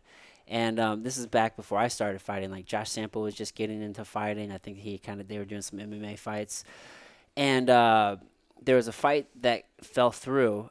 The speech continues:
and they just went to the crowd and just, "Who wants to fight?" So <laughs> Moreno, who's, I mean, a, a high-level wrestler, le-, wrestled at Lindenwood, fucking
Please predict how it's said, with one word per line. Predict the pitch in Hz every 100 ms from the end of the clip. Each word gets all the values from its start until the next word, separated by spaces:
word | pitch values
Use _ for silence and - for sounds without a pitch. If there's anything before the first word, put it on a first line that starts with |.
| _
and | 113 110
they | 107
just | 107 -
went | 104
to | 110
the | 104
crowd | - 123 123 101 101 -
and | 101
just, | 101 - - - - -
"Who | 123
wants | 131 143
to | -
fight?" | - 156 120
So | - 139 151 143 135
<laughs> |
Moreno, | 135 131 131 160 147
who's, | 143 135 123 -
I | 120
mean, | 117 113 113 -
a, | 107 104 92 - 101 98 98 - -
a |
high-level | - - 123 120 113 107
wrestler, | 110 117 - 107 110
le-, | 104 95
wrestled | 110 - 107 101
at | 120
Lindenwood, | 113 107 110 - - - -
fucking | _ - 120 - 117 113 110 110 110